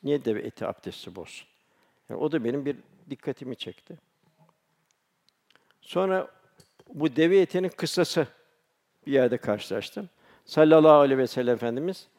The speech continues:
cemaatle beraber deve eti yiyorlar. Ondan sonra namaza kalktığı zaman bir koku, hafif bir yellenme o-, oluyor. Efendimiz kim yellendiyse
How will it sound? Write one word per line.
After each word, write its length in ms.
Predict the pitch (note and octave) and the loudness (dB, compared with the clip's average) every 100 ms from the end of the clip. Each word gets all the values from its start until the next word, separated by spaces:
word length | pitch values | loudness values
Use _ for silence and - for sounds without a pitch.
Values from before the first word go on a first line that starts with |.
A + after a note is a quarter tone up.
| _ _ - | _ _ -6
cemaatle 560 | D#3 D3+ D#3+ D3+ D3+ | 0 2 2 2 0
beraber 480 | C3 C#3 C3 C3 B2+ | 2 4 4 2 2
deve 180 | C#3+ C#3+ | 2 2
eti 200 | C3+ - | 0 -4
yiyorlar. 440 | G#2+ G#2+ D#3+ - _ _ _ _ _ - | -6 -6 -8 -12 _ _ _ _ _ -6
Ondan 300 | E3 D#3+ D#3+ | -2 2 2
sonra 260 | C#3 D3 D3 | 2 0 0
namaza 320 | D#3 D3+ D#3 | 2 2 0
kalktığı 460 | - B2+ - B2 A2+ | -2 -4 -2 -2 -2
zaman 360 | D3+ F3+ E3+ | -4 -6 -4
bir 100 | E3 | -6
koku, 440 | D3 - G#3+ F#3 E3 | -6 -6 -4 -2 -2
hafif 340 | D#3 D#3+ - | -4 -6 -6
bir 440 | E3+ D3 - D3+ - _ _ _ _ _ _ _ _ - | -6 -6 -18 -20 -20 _ _ _ _ _ _ _ _ 0
yellenme 580 | C#3+ D3 D3 C#3+ C#3 | 6 8 8 4 2
o-, 20 | B2 | 0
oluyor. 520 | A2 G#2 G#2 G#2 G#2+ _ _ _ _ _ _ _ _ _ - | 0 -2 -8 -10 -14 _ _ _ _ _ _ _ _ _ -8
Efendimiz 480 | D3 D#3+ D#3+ E3+ D#3 | 2 4 4 2 -6
kim 280 | - F#3+ F3+ | -4 -2 4
yellendiyse 840 | D#3 D3 D3 C#3+ E3 D#3+ - A2 | 4 6 4 2 -2 -4 -4 -6